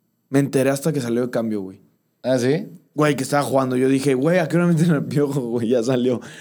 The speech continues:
Speaker 2: Ahora,
Speaker 1: No mames.
Speaker 2: ya para pasar a las preguntas, de esos cinco goles que hablaste que tiene Chivas, cuatro solo a balón parado.
Speaker 1: Ujú.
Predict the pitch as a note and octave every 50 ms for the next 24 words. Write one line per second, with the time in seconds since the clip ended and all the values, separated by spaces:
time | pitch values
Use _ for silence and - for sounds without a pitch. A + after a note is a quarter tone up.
0 | - - A#2+ B2+ C#3 D#3+ D3 C3+ C3 D3 D3 C#3 C#3 C#3 C3 C3 - - - -
1 | - - - - _ _ - C3 C3 C#3 C#3 C3+ E3+ D#3 - B2 A#2+ G#2+ C#3+ C#3+
2 | D3 C3+ - - - A2+ A2+ A#2+ C3 C#3 C#3 G3 G3+ C4 - - - - - -
3 | _ _ _ - - B2+ D3+ D#3 F#3 F#3 - G3+ G#3 F3 F#3 F3+ D#3+ E3+ F3+ E3
4 | E3 - C3 B2+ C3 C3 C3+ C#3 A#2+ G#2+ C3+ A#2+ C3 B2+ - - C#3 D#3 - -
5 | - - - _ _ _ _ _ _ _ _ _ _ _ _ _ _ _ _ _
6 | _ _ - C3 C#3+ E3 - F#3+ D#3 - D#3 D3+ D#3+ D3+ C3 A2 A#2 B2 A#2 -
7 | G2+ - C2+ C2+ D3+ - - _ _ _ _ _ _ _ _ _ _ _ _ _
8 | _ _ _ - C#3+ C#3 C3+ D3 E3+ F3